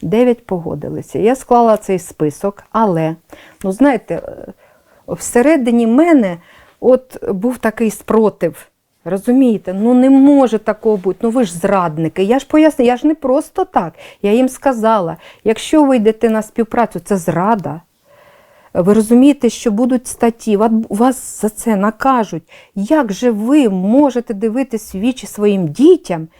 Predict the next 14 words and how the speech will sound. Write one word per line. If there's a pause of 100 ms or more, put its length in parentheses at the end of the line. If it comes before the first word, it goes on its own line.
(640)
Ви,
е, (460)
ви
співали
гімн
України,
ви
клали
руку
на
серце».
Одна
вчителька
там